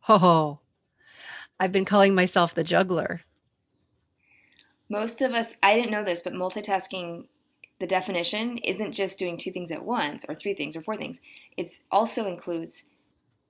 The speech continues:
Speaker 2: doing things in rapid succession with no break. And I'm like, "That's like my whole day." <laughs> It also includes switching back and forth between two tasks, one thing focused and then the other thing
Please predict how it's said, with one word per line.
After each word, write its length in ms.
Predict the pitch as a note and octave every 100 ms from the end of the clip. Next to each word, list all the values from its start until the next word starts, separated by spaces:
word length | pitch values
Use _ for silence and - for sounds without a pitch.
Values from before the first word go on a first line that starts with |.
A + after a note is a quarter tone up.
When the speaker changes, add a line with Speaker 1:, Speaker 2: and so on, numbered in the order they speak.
| _
Speaker 2:
doing 380 | G#3 G#3+ A3+ A3+
things 400 | G#3+ G3 F#3 -
in 160 | F3+
rapid 320 | E3+ E3+ G3+ -
succession 560 | - - D#3+ B3 E4+ _ _ _ _ _ _ _ -
with 160 | F#3
no 120 | F#3
break. 480 | F3 F#3 C4+ - -
And 80 | G#3+
I'm 80 | F3
like, 120 | C#3
"That's 180 | C4+ C#4+
like 100 | D4+
my 100 | C#4+
whole 100 | C#4+
day." 320 | D#4 C#4+ A#3+ - - - - -
<laughs> 380 | - - - B3 - - - -
It 140 | -
also 300 | A#3+ B3+ B3+
includes 360 | A3+ A3+ G3+ -
switching 280 | A#3 A3+
back 180 | G3+ F#3
and 100 | F3
forth 240 | E3+ - -
between 260 | - F3
two 160 | - G3
tasks, 380 | E3+ E3 - -
one 220 | F#3+ F#3
thing 200 | F#3+ F#3 - - _ -
focused 280 | B3 C4 -
and 80 | F#3+
then 80 | D#3+
the 80 | D#3
other 100 | E3
thing 160 | C3+